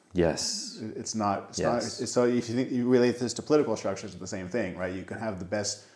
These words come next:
Speaker 2: master planners in the world, but if they're not responsive, you know, if there's not some responsive mechanism, you
Speaker 1: The
Speaker 2: know,
Speaker 1: feedback loop.
Speaker 2: feedback loop, and,
Speaker 1: Yeah.
Speaker 2: you know, we've, tr-, you know,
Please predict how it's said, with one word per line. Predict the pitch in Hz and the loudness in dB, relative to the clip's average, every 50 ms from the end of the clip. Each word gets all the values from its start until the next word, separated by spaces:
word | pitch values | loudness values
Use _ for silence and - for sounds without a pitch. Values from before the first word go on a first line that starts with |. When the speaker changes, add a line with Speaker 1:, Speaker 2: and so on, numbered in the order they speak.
| _ _ - | _ _ -10
Speaker 2:
master | 101 101 98 - - 101 | -6 -6 -6 -6 -8 -10
planners | 92 - - 101 98 98 95 95 101 | -10 -8 -6 -6 -6 -6 -6 -8 -8
in | 101 95 | -8 -6
the | 95 | -2
world, | 101 107 117 113 104 95 92 90 90 | 0 2 4 4 4 2 0 -4 -6
but | 92 | -6
if | 90 90 - | -8 -8 -6
they're | - 98 95 | -6 -6 -4
not | 98 101 90 80 80 | -4 -4 -6 -6 -8
responsive, | 98 - - - 92 95 95 92 - 92 - - - | -10 -12 -10 -10 -10 -8 -8 -8 -10 -10 -12 -12 -12
you | 180 110 90 | -10 -10 -8
know, | 80 87 90 - - - - _ - | -8 -10 -10 -12 -16 -20 -20 _ -10
if | - | -4
there's | - 120 120 117 | 0 0 0 2
not | 120 117 110 104 - | 2 2 2 2 0
some | - 113 110 107 104 101 - - - - - - - - - | -2 -2 0 -2 -2 -4 -8 -16 -20 -20 -20 -20 -20 -10 -4
responsive | 113 113 110 - - 113 110 113 107 - 113 107 101 92 | -4 -4 -2 2 4 4 4 4 2 0 0 0 0 0
mechanism, | 110 107 104 - 113 107 107 92 101 101 98 95 98 101 101 - | 0 0 0 0 0 0 0 0 0 0 -2 -2 -4 -6 -6 -6
you | 107 95 | -6 -4
Speaker 1:
The | 90 | -2
Speaker 2:
know, | 87 90 | -2 0
Speaker 1:
feedback | - 95 90 78 85 85 80 78 - - | 2 2 2 2 2 0 0 0 -2 -2
loop. | 80 80 | 0 2
Speaker 2:
feedback | 123 127 113 92 113 104 101 - - | 2 2 4 4 4 4 4 2 0
loop, | 107 101 98 95 98 | 0 0 0 0 0
and, | 104 - - | -2 -2 0
Speaker 1:
Yeah. | 80 80 | 0 2
Speaker 2:
you | 123 | 2
know, | 113 107 | 2 4
we've, | 107 110 107 | 4 2 2
tr-, | - - - - | 0 -6 -10 -8
you | - 101 | -6 -4
know, | 92 90 87 | -4 -4 -6